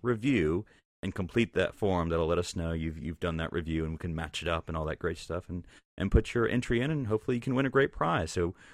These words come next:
we look forward to hearing from you, and thank you for your support. And also, Trek Fan,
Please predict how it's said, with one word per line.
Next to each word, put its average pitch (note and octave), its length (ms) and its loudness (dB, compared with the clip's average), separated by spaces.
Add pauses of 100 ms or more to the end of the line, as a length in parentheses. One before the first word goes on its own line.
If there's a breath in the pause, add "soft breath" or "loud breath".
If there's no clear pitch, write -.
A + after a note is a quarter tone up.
(120 loud breath)
we G2+ 220 2
look G2+ 180 2
forward A2+ 200 4
to A2 60 -2
hearing A#2 220 2
from B2+ 220 0
you, D3 100 0
and C3 120 -2
thank G#2 200 0
you B2 80 -4
for - 100 -4
your B2 140 2
support. - 380 -2 (260)
And B2+ 200 6
also, F2+ 500 4 (140)
Trek - 260 4
Fan, D2+ 380 -2